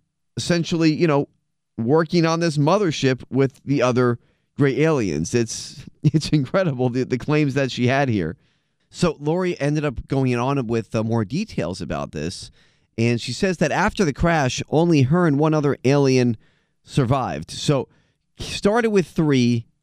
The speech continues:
and then it was just her and one other gray alien. Now, you might be wondering where all this is coming from. She did do print interviews, <laughs> but she never did any type of, you know,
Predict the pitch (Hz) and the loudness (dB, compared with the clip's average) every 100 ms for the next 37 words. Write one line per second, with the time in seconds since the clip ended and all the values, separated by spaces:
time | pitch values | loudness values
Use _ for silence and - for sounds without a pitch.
0 | - 117 127 139 127 117 - 127 - 147 | -2 2 4 4 2 0 0 0 2 2
1 | 139 - 120 123 127 123 120 117 113 104 | 2 2 2 4 2 2 2 2 0 -2
2 | - - 117 107 113 110 95 85 104 113 | -8 -2 0 2 2 2 2 2 2 2
3 | 110 - - - 156 220 220 196 208 190 | 0 -4 -20 -4 2 2 2 2 4 4
4 | 160 165 165 151 131 - 175 139 - 117 | 4 4 4 2 0 2 4 4 2 0
5 | 117 160 139 220 233 139 175 135 - 196 | 2 0 2 2 2 0 0 0 0 0
6 | 185 - 123 113 98 85 73 - - - | 2 0 0 0 -2 -2 -2 -4 -6 -2
7 | 160 - _ _ _ - - 156 170 160 | -2 -2 _ _ _ -6 0 4 4 2
8 | 170 127 143 156 151 139 123 127 151 135 | 0 0 4 4 4 2 2 2 2 2
9 | - 143 135 - 123 123 123 107 - - | 0 -2 -2 0 2 4 2 0 -6 0
10 | 120 110 | 2 2